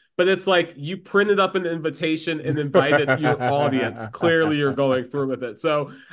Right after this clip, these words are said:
Speaker 1: I just don't feel like there's stakes. I just wish there was something that just, like, I don't know. I, I, I, I'm, I have no excitement going into next week. So that's where I'm at.
Speaker 2: I'm not fighting against you. I, like, the, I will admit,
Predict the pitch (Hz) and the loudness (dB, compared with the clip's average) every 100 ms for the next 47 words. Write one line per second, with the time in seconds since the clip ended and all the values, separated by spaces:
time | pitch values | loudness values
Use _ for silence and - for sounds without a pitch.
0 | - 233 311 320 311 302 285 269 226 196 | -4 -2 -2 -6 -4 -4 -4 -4 -8 -8
1 | - - 160 170 220 - - _ _ _ | -14 -8 -4 -2 -4 -10 -16 _ _ _
2 | _ 170 190 269 190 226 - 220 208 202 | _ -4 -2 -6 -6 -8 -4 0 0 0
3 | - 160 147 143 147 139 135 120 - 131 | -2 0 0 -2 -2 0 -2 -6 -8 -8
4 | 135 123 117 - _ - 180 185 139 117 | -6 -6 -6 -12 _ -2 0 2 2 -2
5 | 151 165 135 - _ 175 - - 185 - | 0 -2 -2 -12 _ -10 -10 -6 -6 -6
6 | - 190 208 202 233 202 247 254 226 190 | -4 -2 0 -2 -2 2 2 2 0 -2
7 | 104 101 143 131 127 127 110 - - _ | -4 -4 -2 -2 -6 -8 -10 -14 -20 _
8 | - 90 _ _ _ _ _ _ _ 180 | -14 -14 _ _ _ _ _ _ _ -4
9 | 175 135 98 - _ _ - 196 403 - | -2 -4 -8 -20 _ _ -4 0 0 0
10 | 220 254 208 160 208 131 110 127 196 - | 0 0 2 2 2 -2 -2 0 0 -2
11 | 151 147 165 - - 117 - 160 214 254 | -4 0 0 -2 -4 -4 0 2 2 0
12 | 247 214 139 165 156 | -2 -4 -2 -2 -4